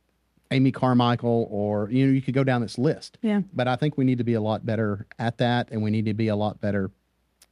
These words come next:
Speaker 1: at encouraging and, um, pointing out the significance that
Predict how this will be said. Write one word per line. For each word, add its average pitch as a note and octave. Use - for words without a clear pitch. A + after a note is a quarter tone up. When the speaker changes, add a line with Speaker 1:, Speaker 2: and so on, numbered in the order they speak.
Speaker 1:
at A2+
encouraging B2+
and, G#2
um, G2
pointing C#3+
out B2
the A2+
significance G#2+
that G2+